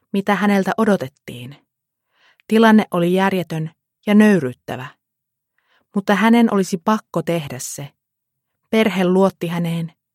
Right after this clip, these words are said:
ensimmäistä kertaa. Hän oli istunut liian kauan Manhattanin kuhisevassa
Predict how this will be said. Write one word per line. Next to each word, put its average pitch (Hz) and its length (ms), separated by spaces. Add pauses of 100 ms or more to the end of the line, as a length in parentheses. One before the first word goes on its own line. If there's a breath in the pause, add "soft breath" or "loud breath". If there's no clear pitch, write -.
(220)
ensimmäistä 185 640
kertaa. 147 680 (800)
Hän 226 240
oli 254 300
istunut 220 360
liian 233 360
kauan 208 380
Manhattanin 185 640
kuhisevassa 202 580